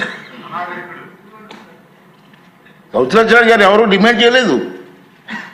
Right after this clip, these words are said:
డిమాండ్ చేయకపోయినా నేను ఉండడానికి నాకు మెంబర్ స-, సరిపోలేదు, నేను రాజీనామా ఇచ్చేస్తాను వెళ్ళిపోయారు. అది రాజకీయ నాయకులకు ఉండవలసిన మనస్తత్వం,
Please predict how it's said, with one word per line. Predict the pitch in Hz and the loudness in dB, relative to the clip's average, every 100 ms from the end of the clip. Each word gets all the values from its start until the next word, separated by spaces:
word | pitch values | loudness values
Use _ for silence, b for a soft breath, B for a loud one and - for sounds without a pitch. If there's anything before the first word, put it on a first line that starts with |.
| - | -14
డిమాండ్ | 98 107 135 170 170 165 | -4 -2 2 2 2 0
చేయకపోయినా | 147 147 143 127 127 143 180 | 0 0 0 0 0 0 0
నేను | 123 123 120 | 0 0 0
ఉండడానికి | 113 120 135 131 120 147 - | 0 2 2 0 -2 -2 -2
నాకు | 123 101 | -2 -2
మెంబర్ | 95 98 110 | -2 -2 -2
స-, | - - - - | -4 -10 -10 -8
సరిపోలేదు, | 92 104 101 85 - - - - _ _ _ _ - _ - | -4 -2 -2 -4 -10 -20 -20 -20 _ _ _ _ -20 _ -4
నేను | 202 | 0
రాజీనామా | 101 120 139 120 | 0 2 0 0
ఇచ్చేస్తాను | 95 120 117 | -2 -4 -2
వెళ్ళిపోయారు. | 101 87 90 - - - - - _ _ - - - - - - - - - | -2 -4 -6 -8 -14 -20 -20 -20 _ _ -16 -14 -14 -20 -20 -20 -20 -20 -8
అది | 104 147 | -2 0
రాజకీయ | 151 123 127 135 143 139 | 2 2 2 -2 -2 0
నాయకులకు | 135 127 120 123 | 2 2 0 0
ఉండవలసిన | 113 113 107 104 | 0 0 0 -2
మనస్తత్వం, | 90 92 - 120 - 110 | -2 -4 -6 -8 -6 -6